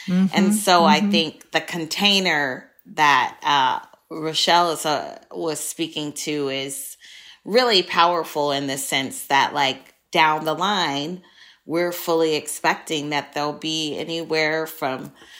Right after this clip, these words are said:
Speaker 2: ten to twelve teacher leaders a part of this network, um,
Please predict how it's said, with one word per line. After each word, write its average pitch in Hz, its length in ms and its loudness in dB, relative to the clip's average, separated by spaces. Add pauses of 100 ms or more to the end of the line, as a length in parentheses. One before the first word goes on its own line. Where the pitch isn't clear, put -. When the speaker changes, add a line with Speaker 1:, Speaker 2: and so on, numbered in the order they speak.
(160)
Speaker 2:
ten 196 440 0
to 185 180 -4
twelve 160 560 0
teacher 185 400 -6
leaders 190 720 -4
a 160 80 0
part 156 300 -4
of 156 140 -6
this 156 240 -8
network, 165 600 -4 (200)
um, 147 380 -2